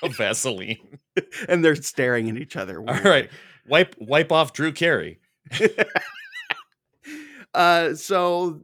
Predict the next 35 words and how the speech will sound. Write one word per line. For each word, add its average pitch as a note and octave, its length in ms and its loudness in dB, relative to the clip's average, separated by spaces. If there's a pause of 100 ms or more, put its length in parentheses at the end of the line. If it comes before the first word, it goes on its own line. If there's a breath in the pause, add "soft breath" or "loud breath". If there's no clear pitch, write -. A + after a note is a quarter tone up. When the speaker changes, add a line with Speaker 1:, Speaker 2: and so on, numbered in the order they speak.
(120)
Speaker 2:
the F3+ 100 4
queue A#3 280 -2
also G#3 260 -2
resem-, E3 460 -4
uh, D3 200 -2
resembles C#3+ 440 -4
a A#2 40 -12
baggage C#3+ 460 -4
claim D#3+ 260 -4
at E3 80 -8
some D3+ 160 -8
point D#3 220 -8
when C3+ 80 -6
you C3 80 -4
go B2 160 -4
inside B2+ 440 -4
with - 160 -14
T D3 180 -8
V C3 80 -4
moder-, B2+ 560 -4
monitors B2+ 600 -6 (1000)
with C3+ 240 -4
the D3 140 -4
T D3 180 -8
V C#3+ 100 -6
ver-, C3+ 220 -6
the B2 380 -2
puppet C3 240 -10
version, C3 420 -6
the C3 100 -6
wet B2+ 240 -6
puppet C3+ 300 -6
of C#3+ 140 -8
Joan E3 280 -4
Rivers, D3+ 420 -4